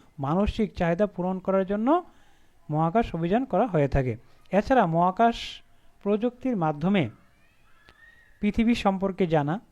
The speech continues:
এবং মহাকাশ সম্পর্কে জানার জন্য মহাকাশ অভিযান করা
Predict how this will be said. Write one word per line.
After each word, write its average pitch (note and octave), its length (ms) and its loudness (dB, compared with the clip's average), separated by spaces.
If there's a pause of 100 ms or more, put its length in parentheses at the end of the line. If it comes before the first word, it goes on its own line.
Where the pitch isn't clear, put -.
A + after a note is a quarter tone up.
(440)
এবং F3+ 360 6 (880)
মহাকাশ F#3+ 400 0
সম্পর্কে G3+ 340 -4
জানার E3+ 340 2
জন্য F3 360 -2 (260)
মহাকাশ E3 600 -2
অভিযান F3 420 -2
করা C4+ 380 2